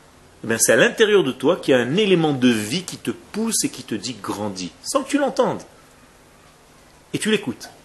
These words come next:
et tu grandis. Ken, la Gemara dit, chaque brin d'herbe a un ange, donc une force spirituelle qui lui dit, « Pousse, pousse, pousse, grandis, évolue. » Bien entendu, vous n'entendez pas des bruits,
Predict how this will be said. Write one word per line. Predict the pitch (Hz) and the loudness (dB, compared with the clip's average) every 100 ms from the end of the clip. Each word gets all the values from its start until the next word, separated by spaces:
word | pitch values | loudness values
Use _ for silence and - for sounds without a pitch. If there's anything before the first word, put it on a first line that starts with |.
| - | -10
et | - | -6
tu | 131 | -4
grandis. | 104 98 - - - _ - - _ _ - | -4 -6 -12 -20 -20 _ -20 -20 _ _ -8
Ken, | - 180 | -2 2
la | 120 | 4
Gemara | 127 127 | 4 4
dit, | 123 147 214 247 - - - | 4 0 -4 -6 -12 -20 -10
chaque | - - 196 131 107 | 2 4 4 2 -2
brin | 131 165 156 | 4 4 4
d'herbe | 131 139 202 240 180 - | 4 6 6 4 -2 -2
a | 151 | 4
un | 143 139 139 | 4 4 4
ange, | 156 208 254 240 - - - | 4 4 0 -2 -10 -20 -2
donc | 131 - | 0 2
une | 139 | -2
force | - 175 - - | 6 6 6 0
spirituelle | - 160 165 170 208 | 0 -2 4 6 6
qui | - | 2
lui | 135 117 | -4 -4
dit, « | 135 190 190 - - _ | -2 -4 -6 -20 -20 _
Pousse, | 143 110 - - - - _ - - | -8 -6 -2 -4 -6 -20 _ -20 -4
pousse, | 135 110 - - - - - - | -4 -2 -8 -12 -16 -20 -20 -16
pousse, | - 147 127 107 - - | -6 -4 -4 -6 -14 -6
grandis, | 110 147 131 143 117 - - - - | 2 2 2 -2 -2 -6 -20 -20 0
évolue. » | 131 143 156 131 - - - - - - - 196 - | 4 6 6 4 0 -12 -20 -20 -20 -20 -16 -16 -2
Bien | 120 | 0
entendu, | 120 139 156 151 | 2 2 2 2
vous | 120 | 2
n'entendez | 117 120 117 | 0 2 4
pas | 127 | 4
des | 127 | 4
bruits, | 180 240 135 | 4 2 2